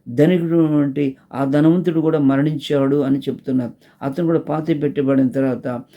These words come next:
అతని యొక్క ఆత్మ పాతాళమునకు వెళ్ళిపోయింది. అక్కడ నుండి ఒక్కసారిగా అలా పైకి చూసినప్పుడు అబ్రహాము ఒడిలో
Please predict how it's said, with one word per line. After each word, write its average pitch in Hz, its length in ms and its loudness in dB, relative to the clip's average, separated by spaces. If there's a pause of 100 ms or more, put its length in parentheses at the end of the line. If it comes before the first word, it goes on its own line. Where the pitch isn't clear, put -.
(200)
అతని 156 280 0
యొక్క 147 160 -2
ఆత్మ 160 580 -2
పాతాళమునకు 160 920 0
వెళ్ళిపోయింది. 131 560 -2 (280)
అక్కడ 165 340 -2
నుండి 165 340 4
ఒక్కసారిగా 147 840 -2 (280)
అలా 147 220 -2
పైకి 165 360 -2 (140)
చూసినప్పుడు 135 680 0 (300)
అబ్రహాము 160 640 2
ఒడిలో 143 640 4